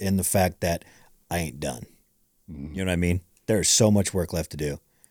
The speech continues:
Speaker 1: And I only will retain what I have by giving it away,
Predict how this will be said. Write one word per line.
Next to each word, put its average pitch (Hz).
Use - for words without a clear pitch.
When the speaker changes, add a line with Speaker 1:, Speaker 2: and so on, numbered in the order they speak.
Speaker 1:
And 110
I 110
only 113
will 101
retain 104
what 95
I 87
have 95
by 87
giving 85
it 82
away, 76